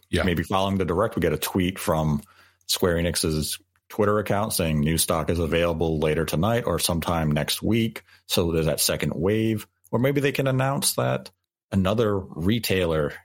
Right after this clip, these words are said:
Speaker 2: in some region will be stocking a standard edition or something. And we need a release date. I mean, people have already pre-ordered a game that right now just has a vague, I believe on the Square Enix site, it said the end of May.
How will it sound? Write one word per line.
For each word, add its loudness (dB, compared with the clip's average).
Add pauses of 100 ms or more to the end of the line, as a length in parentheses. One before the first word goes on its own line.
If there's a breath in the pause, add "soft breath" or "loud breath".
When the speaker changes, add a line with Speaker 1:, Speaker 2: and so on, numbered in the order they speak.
Speaker 2:
in 0
some 0
region -2 (440 soft breath)
will 2
be 2
stocking 0
a -4 (760)
standard 0
edition 0
or 0
something. 0 (420 loud breath)
And 0 (120)
we 2
need 2
a 0
release 0
date. 0
I 2
mean, 2
people 0
have 0
already 0
pre-ordered 0
a 0
game 0
that 0
right 0
now -2 (360 soft breath)
just 0
has 0
a 0
vague, 0
I -4
believe 0
on 0
the 0
Square 0
Enix -2
site, 0
it -2
said 0
the -2
end 0
of -4
May. 2